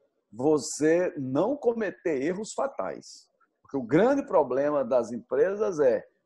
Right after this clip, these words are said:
fazer o seu e, por exemplo, com a integradora de pagamento não funciona,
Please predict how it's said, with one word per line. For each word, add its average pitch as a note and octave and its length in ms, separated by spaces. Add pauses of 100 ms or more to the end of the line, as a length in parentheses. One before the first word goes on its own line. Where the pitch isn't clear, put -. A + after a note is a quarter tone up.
(140)
fazer D3+ 500
o A3+ 60
seu F3+ 640 (540)
e, E3+ 120
por A3 220
exemplo, D#3+ 520 (520)
com D#3 500 (120)
a D3 100
integradora D#3 540
de C#3+ 80
pagamento C#3+ 500
não C3+ 100
funciona, D3 560